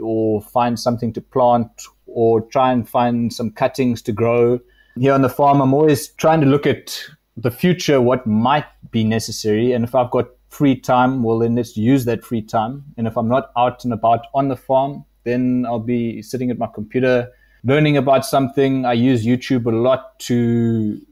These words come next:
see how other people do things around the world and try and use some of that knowledge to bring back to here.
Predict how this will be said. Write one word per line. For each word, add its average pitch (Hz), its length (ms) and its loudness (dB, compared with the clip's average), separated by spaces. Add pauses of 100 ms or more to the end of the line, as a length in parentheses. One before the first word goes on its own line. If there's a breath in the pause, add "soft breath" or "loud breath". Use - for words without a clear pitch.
see 156 600 0
how 123 200 2
other 135 200 -2
people 127 300 -4
do 123 240 0
things 127 340 -2
around 113 300 2
the 107 60 -2
world 117 360 0
and 107 160 -4
try 113 280 0
and 107 300 -2
use 110 180 -4
some 117 120 -8
of 104 80 -4
that 107 180 -6
knowledge 107 340 -4
to 98 80 -18
bring 104 200 -8
back 113 300 -6
to 120 80 -8
here. 123 220 -6